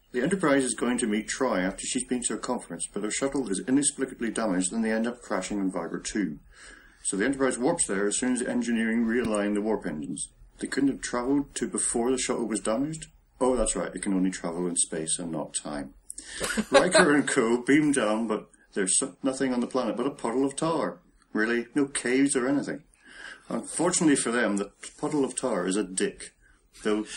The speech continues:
in fairness to the tar, it kills Tasha. It introduces itself as Armus and then chats to Troi for a bit, but understandably gets bored. Doctor Crusher begs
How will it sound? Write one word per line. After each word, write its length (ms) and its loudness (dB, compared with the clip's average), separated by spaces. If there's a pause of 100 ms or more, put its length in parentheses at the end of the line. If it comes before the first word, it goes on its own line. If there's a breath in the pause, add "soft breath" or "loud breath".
in 140 0
fairness 400 2
to 100 -2
the 120 0
tar, 400 0
it 100 -4
kills 280 0
Tasha. 400 -4 (1080 loud breath)
It 140 0
introduces 580 0
itself 320 0
as 220 -2
Armus 380 0
and 100 2
then 120 2
chats 300 -2
to 80 -8
Troi 280 2
for 160 -2
a 40 -4
bit, 220 -4
but 140 -6
understandably 600 -2
gets 200 -2
bored. 400 -2 (640 loud breath)
Doctor 280 0
Crusher 520 0 (100)
begs 360 0